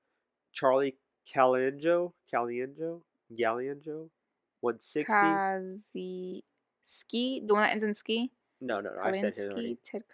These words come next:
Speaker 1: Carol
Speaker 2: Kalinski.
Speaker 1: Edward Cole, one fifty-two. Andre Kunin, one forty-seven. And then Edward Kemp,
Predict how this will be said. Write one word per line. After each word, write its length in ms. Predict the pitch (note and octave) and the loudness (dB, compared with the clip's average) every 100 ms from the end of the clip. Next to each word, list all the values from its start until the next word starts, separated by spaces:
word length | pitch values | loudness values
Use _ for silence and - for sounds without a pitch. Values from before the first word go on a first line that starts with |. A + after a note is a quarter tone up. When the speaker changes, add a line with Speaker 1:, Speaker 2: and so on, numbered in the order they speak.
| G3 | -2
Speaker 1:
Carol 260 | D3+ C#3+ C#3 | 4 4 6
Speaker 2:
Kalinski. 60 | |
Speaker 1:
Edward 320 | C3 B2+ A#2+ | 4 2 0
Cole, 680 | - C#3+ C#3+ C#3+ C#3+ C#3 C#3+ A2 | -2 0 2 2 4 2 0 -2
one 180 | G#2+ | -4
fifty-two. 920 | - - - - C#3+ C#3+ C#3 C#3 C#3 - _ _ _ _ A#2 | -6 -14 -14 -6 -2 2 2 2 0 -4 _ _ _ _ -2
Andre 400 | A#2+ A#2 A#2 G2+ | 0 0 -2 -4
Kunin, 520 | - C#3 C#3 C#3+ D3+ _ _ _ _ _ | -6 -4 -2 -4 -10 _ _ _ _ _
one 120 | G2+ G2 | -10 -10
forty-seven. 720 | - - - - A#2+ A2+ A2+ A2 _ _ _ _ | -10 -10 -10 -4 -4 -2 -6 -8 _ _ _ _
And 100 | A2 | -2
then 100 | A#2 - | -2 0
Edward 340 | A#2+ A#2+ A#2 | -2 0 -2
Kemp, 240 | - A#2+ | -2 -6